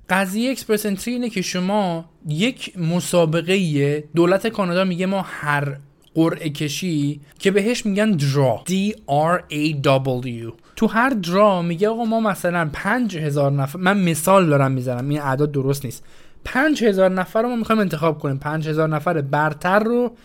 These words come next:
انتخاب می‌کنیم. افراد میان اونجا توی یک، یه اکانت برای خودشون میسازن،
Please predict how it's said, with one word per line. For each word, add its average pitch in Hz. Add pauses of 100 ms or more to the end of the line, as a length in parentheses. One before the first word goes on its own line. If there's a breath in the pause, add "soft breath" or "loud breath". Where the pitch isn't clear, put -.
(160 loud breath)
انتخاب 147
می‌کنیم. 110 (160)
افراد 175
میان 220
اونجا 175 (140)
توی 170
یک، 156 (280)
یه 160
اکانت 151
برای 139
خودشون 160
میسازن، 202